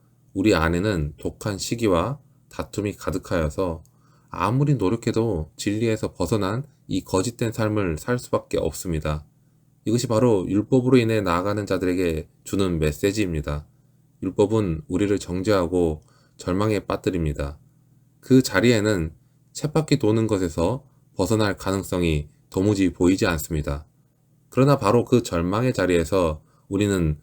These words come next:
복음을 만나게 됩니다. 인간의 모든 노력이 헛되다는 것을 깨달았을 때 우리는 비로소 하나님의 은혜를 구하게 됩니다. 인간의 지혜로는 도저히 해결할 수 없는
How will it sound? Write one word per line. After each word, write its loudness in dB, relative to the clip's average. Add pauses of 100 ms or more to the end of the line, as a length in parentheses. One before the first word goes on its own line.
(220)
복음을 4
만나게 0
됩니다. -2 (540)
인간의 0
모든 0
노력이 2 (160)
헛되다는 2
것을 0
깨달았을 0
때 0 (420)
우리는 2
비로소 0 (160)
하나님의 2
은혜를 2
구하게 0
됩니다. -2 (600)
인간의 0
지혜로는 0 (380)
도저히 2
해결할 2
수 -2
없는 0